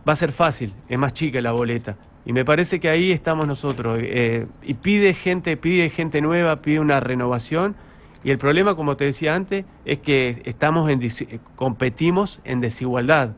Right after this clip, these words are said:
Eh, el otro día, cuando fue el debate el sábado pasado, fue la primera oportunidad que tuvimos como Barrio ochenta y ocho estar en un pie de igualdad con el resto de,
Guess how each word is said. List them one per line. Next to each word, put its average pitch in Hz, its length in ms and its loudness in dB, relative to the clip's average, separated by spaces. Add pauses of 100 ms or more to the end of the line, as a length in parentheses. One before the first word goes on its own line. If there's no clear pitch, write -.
(600)
Eh, 104 320 -8
el 127 120 0
otro 156 240 4
día, 170 220 4
cuando 127 300 -4
fue 151 180 0
el 147 180 0
debate 147 400 0
el 127 120 -4
sábado 143 260 2
pasado, 156 540 0
fue 147 180 -2
la 147 80 4
primera 151 300 0
oportunidad 135 460 -2 (180)
que 139 80 -2
tuvimos 135 400 0
como 123 200 -2
Barrio 127 280 0
ochenta 120 240 -6
y - 20 2
ocho 147 220 0
estar 139 240 0
en 131 100 2
un 139 160 0
pie 139 220 -2
de 139 60 2
igualdad 135 520 0
con 127 140 -2
el 120 80 -2
resto 127 440 -2
de, 113 280 0